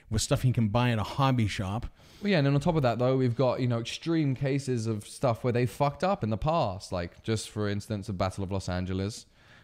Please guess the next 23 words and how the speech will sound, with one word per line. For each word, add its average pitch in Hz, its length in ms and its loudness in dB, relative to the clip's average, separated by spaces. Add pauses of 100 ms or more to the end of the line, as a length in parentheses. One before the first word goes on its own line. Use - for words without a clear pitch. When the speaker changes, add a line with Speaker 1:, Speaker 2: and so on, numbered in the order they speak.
Speaker 2:
where 92 240 -2
they 95 160 -4
shot 101 420 -4
at 101 120 -6
something 98 360 -2
in 92 100 -2
the 101 100 -2
sky 98 380 0
right 90 240 0
after 98 300 -2
fucking, 101 500 -2
it 76 80 -8
was 98 180 -6
a, 101 40 -4 (100)
what - 160 -6
was 95 100 -4
it, 104 40 -2
a - 20 -8
couple 113 220 -2
of 95 80 -2
days 104 260 0
after 101 320 -4
fucking, 95 640 -8